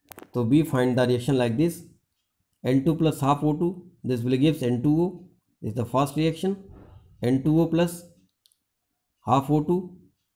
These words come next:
this will gives two N O, this is also fast reaction. Two N O plus O two, this will gives N two O four slow reaction, and this is the rate determining step. So now experimental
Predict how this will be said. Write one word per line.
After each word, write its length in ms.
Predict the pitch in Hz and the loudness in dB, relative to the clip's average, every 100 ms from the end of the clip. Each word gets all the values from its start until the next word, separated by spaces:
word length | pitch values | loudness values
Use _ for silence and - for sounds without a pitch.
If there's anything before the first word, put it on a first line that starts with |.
| _ | _
this 180 | 117 120 | -6 -4
will 120 | 120 120 | -2 2
gives 300 | 143 139 - | 2 0 -4
two 220 | 139 147 | 2 4
N 220 | 160 170 | 4 2
O, 80 | 202 | -2
this 260 | 143 113 | -4 -6
is 80 | 120 | -2
also 300 | 120 120 151 | 0 0 -2
fast 300 | 147 156 151 | 0 -2 0
reaction. 460 | 156 160 - 185 185 - _ _ _ _ _ _ _ _ - | -2 -2 -4 -8 -8 -18 _ _ _ _ _ _ _ _ 2
Two 140 | 156 | 4
N 180 | 165 165 | 4 4
O 60 | 165 | 2
plus 300 | 156 156 135 | 0 0 0
O 160 | 139 | 0
two, 320 | 139 127 - - _ _ _ - | 0 -2 -4 -16 _ _ _ -6
this 180 | 127 131 | -4 0
will 120 | 123 | 0
gives 380 | 113 170 165 - - _ - | 4 2 2 -6 -20 _ -2
N 220 | 127 135 | 2 2
two 160 | 156 147 | 4 2
O 60 | |
four 420 | 139 151 170 185 - - _ _ _ _ | 2 2 2 0 -8 -20 _ _ _ _
slow 240 | 151 156 | 2 4
reaction, 420 | 117 107 - 104 - - _ _ _ - | 4 0 -4 -10 -12 -20 _ _ _ -4
and 140 | 113 | 0
this 140 | 139 | 0
is 80 | 143 | 2
the 120 | 143 | 2
rate 220 | 123 156 143 | 4 2 2
determining 540 | 135 127 127 127 123 | 0 2 2 2 0
step. 260 | 120 123 98 - - _ _ _ _ _ _ _ _ - | -2 -4 -6 -10 -20 _ _ _ _ _ _ _ _ -6
So 80 | 117 | 0
now 420 | 131 165 190 - - _ - | 2 2 0 -8 -20 _ -8
experimental 720 | 113 - 131 131 135 165 | -6 -2 0 2 2 0